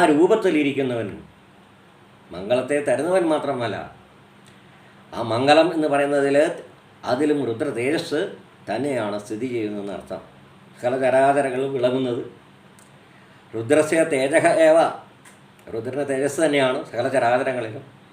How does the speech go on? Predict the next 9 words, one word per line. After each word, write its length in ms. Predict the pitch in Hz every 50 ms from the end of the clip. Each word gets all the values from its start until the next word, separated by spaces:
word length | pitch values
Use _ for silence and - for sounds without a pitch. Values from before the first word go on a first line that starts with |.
| - - - - - - - 104 98
എല്ലാത്തിലും 480 | 104 110 117 123 123 123 127 110 107 107 - - - - - - - - - - 139 143
വിളങ്ങുന്നത്. 520 | 151 147 147 143 143 131 123 117 92 95 - - - - - - - - - - - - - - - - - - -
അപ്പോൾ 160 | - - 143 135 127
ഇവിടെ 160 | 139 151 123 90 - - - - - - - - - - - - 135
നമ 180 | 143 143 143 143 143 -
ശിവായ 680 | - 127 120 120 143 151 143 143 147 147 143 139 139 151 147 131 143
ച 20 | 139 143 - - - - - - - - - - - - - - - - - - - - - - - - - - - - - - - _ - - - - - _ _ - - -
കല്യാണരൂപേണ 1080 | 131 147 180 196 202 214 214 208 208 196 185 175 170 160 151 143 143 139 131 123 117 131 - 156 - - - - - - _ _ - - - - - _ - - - - - - - _ - -
രുദ്രഃ 400 | 113 135 - 196 190 175 156